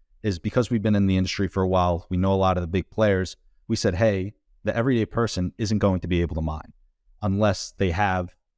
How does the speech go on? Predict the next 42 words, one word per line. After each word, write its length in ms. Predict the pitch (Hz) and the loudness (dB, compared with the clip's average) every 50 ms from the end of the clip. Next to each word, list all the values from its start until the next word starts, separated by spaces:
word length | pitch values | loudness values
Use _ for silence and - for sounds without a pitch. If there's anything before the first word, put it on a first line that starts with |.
| _ _ - | _ _ -8
expertise 560 | 110 - - - 98 - - 143 131 - - | -8 -6 -6 -8 -8 -6 -4 -2 -2 -2 0
in 80 | 101 95 | 0 2
all 120 | 92 92 | 2 2
those 200 | 92 90 85 - | 2 0 0 -2
things 180 | - 90 82 - | -2 -4 -4 -4
we 80 | 90 | -4
just 200 | 85 92 85 - | -4 -4 -4 -2
mentioned." 440 | 98 101 95 87 - - - - - - _ _ _ _ _ _ | -2 -2 -2 -2 -4 -8 -12 -12 -16 -20 _ _ _ _ _ _
So 160 | _ - 110 104 | _ -2 0 2
what 100 | 107 113 | 2 4
our 120 | 123 143 | 4 2
product 420 | - - 123 110 104 95 - - | 2 2 2 2 4 2 0 0
does 240 | - 95 92 90 82 | 2 2 2 2 0
is 100 | 90 82 | -4 -6
you 60 | 92 | -6
can 160 | - 98 92 87 | -4 -4 0 2
go 160 | 104 104 113 | 2 4 4
onto 260 | 120 117 113 - 120 | 2 0 0 -2 -4
the 80 | 117 95 | -2 0
website, 500 | 95 92 87 - - 90 87 90 90 - - _ _ _ _ _ | 0 0 0 0 0 0 0 0 -2 -4 -10 _ _ _ _ _
sas 240 | - 98 95 87 | 2 2 2 2
mining 280 | 92 95 90 90 92 98 | 2 2 2 2 2 2
dot 180 | 98 98 98 - | 0 0 0 -2
com, 260 | 87 80 80 85 - - _ _ _ _ _ _ | -2 -4 -4 -6 -8 -12 _ _ _ _ _ _
and 120 | - 98 98 | -2 0 0
you 100 | 101 95 | 0 0
can 280 | - 98 92 95 98 - | 0 0 0 0 -2 -4
choose 280 | - - 120 127 131 - | -4 -2 0 0 2 2
however 260 | 117 107 107 101 107 | 2 2 4 2 2
many 260 | 95 95 95 95 104 | 2 2 2 2 2
mining 320 | 101 92 87 87 85 87 85 | 2 2 0 0 -2 -2 -2
rigs 200 | 90 82 - - | -2 -4 -4 -4
you 80 | 101 | -4
want. 300 | 85 85 82 82 - - - _ _ | -2 -2 -4 -4 -6 -8 -12 _ _
Each 160 | 107 107 - - | -6 -6 -4 0
mining 260 | 104 98 98 95 92 | 0 2 2 2 2
rig 180 | 95 95 87 | 2 0 2
right 200 | 85 92 92 101 | 2 2 2 2
now, 240 | - 95 92 92 92 | 2 0 0 2 2
as 120 | 92 87 - | 0 0 0
you 60 | 101 | 0
mentioned, 440 | 92 90 87 - - 90 92 101 | 0 0 0 -2 -2 -4 -4 -4